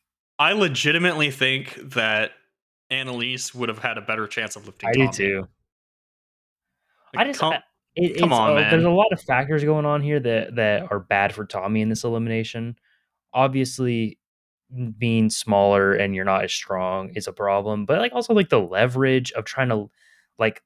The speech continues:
Speaker 2: lift this, this platform up when you're so low to the ground, like, you're just, you're pulling on yourself if it's the way the angle of the rope is, like,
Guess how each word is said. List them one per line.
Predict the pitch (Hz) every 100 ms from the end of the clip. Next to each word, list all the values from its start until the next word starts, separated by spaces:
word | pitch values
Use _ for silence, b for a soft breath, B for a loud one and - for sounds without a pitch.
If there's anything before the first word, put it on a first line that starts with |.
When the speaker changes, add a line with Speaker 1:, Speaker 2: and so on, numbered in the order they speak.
| 120
Speaker 2:
lift | 104 123 123 -
this, | 120 - - - _ -
this | 113
platform | - - 117 - 123 104
up | 113 -
when | 110
you're | 110 135
so | - 147 123
low | 117
to | 117
the | 110
ground, | - 98 98 110 127 135
like, | 107 101 110 _ _ _ _ _ _ _ _ _ _ _ _ -
you're | 123
just, | 127 123 - 135
you're | 120 -
pulling | - 147 143 139
on | 120 120 120
yourself | 101 - - 107 127 139 - _ _ _ _
if | 123 110 -
it's | 131 -
the | 127
way | 117 117
the | 107
angle | 92 104 110 113
of | 104
the | 92
rope | 95 120 135
is, | 135 131 131 127
like, | 98 92